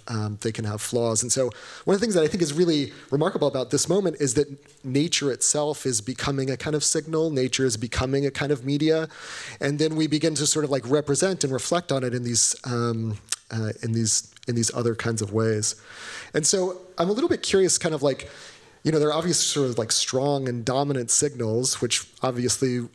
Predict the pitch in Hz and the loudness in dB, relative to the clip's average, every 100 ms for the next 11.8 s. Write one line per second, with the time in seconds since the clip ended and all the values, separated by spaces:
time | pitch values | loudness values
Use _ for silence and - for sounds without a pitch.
0 | - 131 131 - 120 - - 135 165 170 | -2 -2 -2 -10 -20 -20 -12 0 2 2
1 | 160 143 143 143 - 127 - - 143 139 | 2 2 2 0 -2 -2 -2 0 0 0
2 | - 117 127 110 131 123 120 113 - - | -2 -2 -2 0 0 0 0 -2 -4 -12
3 | - - - - 123 123 117 113 101 - | -18 -20 -20 -8 -4 -2 -2 -4 -6 -2
4 | 139 127 - 143 135 120 117 117 127 131 | 0 2 0 -2 -2 -4 -4 -2 -2 0
5 | 143 160 170 - - - - - 160 170 | 0 2 -2 -6 -16 -16 -8 -2 0 2
6 | 208 175 175 170 147 139 170 165 - 135 | 4 4 2 2 2 4 2 0 0 2
7 | 131 123 - _ - 131 - 170 214 165 | 2 0 -10 _ -4 -2 0 0 0 0
8 | 147 - 143 147 127 - - - - 123 | -2 0 2 2 2 0 0 -4 -4 -2
9 | - 123 113 - 127 127 - - 139 - | -2 -4 -6 -4 -4 -4 -6 -6 -4 -4
10 | 113 120 120 113 - 117 110 - - - | -4 -2 -2 0 0 0 0 -4 -12 -20
11 | - _ - 123 - 127 - | -20 _ -4 0 -2 0 -2